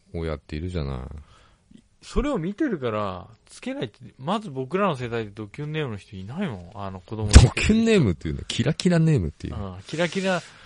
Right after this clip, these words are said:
Speaker 2: キラキラネーム？
Speaker 1: ドキュンって通じんの？
Speaker 2: 社員ネームね。
Speaker 1: 一般的に。
Speaker 2: 社員ネーム。
Speaker 1: ディーキューエヌでドキュンって通じるの？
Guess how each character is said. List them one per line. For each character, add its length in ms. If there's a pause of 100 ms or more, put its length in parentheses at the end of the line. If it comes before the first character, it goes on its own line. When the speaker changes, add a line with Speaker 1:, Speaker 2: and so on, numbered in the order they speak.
(320)
Speaker 2:
キ 100
ラ 100
キ 200
ラ 80
ネ 60 (120)
ー 80
ム？ 160 (540)
Speaker 1:
ド 300
キ 160
ュ 100
ン 20
っ 40
て 120
通 320
じ 160
ん 40
の？ 60
Speaker 2:
社 200
員 180
ネ 160
ー 60
ム 60
ね。 40
Speaker 1:
一 0
般 40
的 160
に。 60
Speaker 2:
社 100
員 120
ネ 140
ー 20
ム。 100
Speaker 1:
デ 80
ィ 260
ー 40
キ 140
ュ 140
ー 40
エ 60
ヌ 160
で 100
ド 200
キ 120
ュ 60
ン 20
っ 40
て 240 (180)
通 240
じ 120
る 140
の？ 180